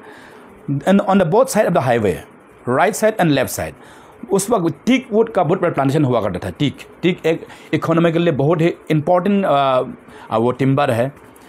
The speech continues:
सुनने में आया है कि forest लोग, forest department खुद लोग उसको कटवा करके, सीज करा के हमारा, आ, वहाँ आलूबरी मिल में पहुँचाया सुना है। तो ऐसा करके forest लोग काम करते हैं, लेकिन मेरे पास proof तो नहीं है, लेकिन है, वो जो कोई जानकारी भी है, हमको, हमको बोला गया।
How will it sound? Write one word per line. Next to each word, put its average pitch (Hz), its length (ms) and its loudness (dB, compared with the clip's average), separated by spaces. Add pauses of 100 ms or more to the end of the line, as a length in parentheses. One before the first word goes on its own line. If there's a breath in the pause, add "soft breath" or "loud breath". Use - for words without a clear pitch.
(320 loud breath)
सुनने 180 300 2
में 226 120 4
आया 196 260 4
है 185 100 4
कि 190 120 0
forest 165 480 0
लोग, 170 300 0
forest 170 260 2
department 180 440 0
खुद 262 280 -2
लोग 226 120 0
उसको 180 180 0
कटवा 170 380 0
करके, 156 420 0 (440 loud breath)
सीज - 420 0
करा 170 260 2
के 180 260 2 (520 loud breath)
हमारा, 135 240 0
आ, 127 440 0
वहाँ 123 480 0
आलूबरी 151 340 2
मिल 151 180 2
में 180 220 2 (260 loud breath)
पहुँचाया 135 420 2
सुना 98 280 -2
है। 80 200 -10 (260 loud breath)
तो 175 60 -2
ऐसा 190 280 0
करके 196 200 0
forest 156 300 -2
लोग 175 100 -2
काम 143 200 0
करते 139 180 -2
हैं, 147 40 0
लेकिन 151 140 2
मेरे 156 160 2
पास 147 200 0
proof 185 280 -2
तो 196 60 2
नहीं 185 140 2
है, 165 40 2
लेकिन 160 240 0 (220)
है, 131 320 2 (320 loud breath)
वो 156 120 2
जो 139 120 -2
कोई 175 180 0
जानकारी 151 460 2
भी 208 120 4
है, 196 140 2
हमको, 175 220 0
हमको 165 300 0
बोला 165 240 2
गया। 175 220 2